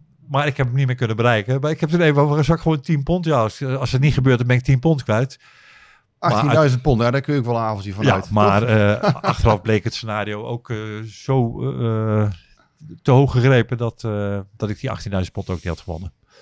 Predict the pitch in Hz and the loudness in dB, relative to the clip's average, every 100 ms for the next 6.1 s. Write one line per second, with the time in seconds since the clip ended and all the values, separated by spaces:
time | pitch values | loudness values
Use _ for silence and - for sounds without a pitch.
0 | - - - 123 139 170 110 147 127 110 | -20 -20 0 2 4 4 4 4 4 4
1 | 98 92 92 92 101 120 120 110 107 117 | 2 0 0 -2 0 0 2 0 0 -2
2 | 113 90 87 101 90 98 - 101 90 95 | -2 -6 -8 -10 -14 -16 -12 -10 -10 -10
3 | 92 76 80 - - _ _ _ _ - | -10 -10 -16 -20 -20 _ _ _ _ -2
4 | 190 190 180 165 156 - 131 120 117 - | 2 4 2 2 0 2 2 2 2 2
5 | 131 - 107 98 98 117 135 104 98 87 | 2 4 4 4 2 2 2 2 2 2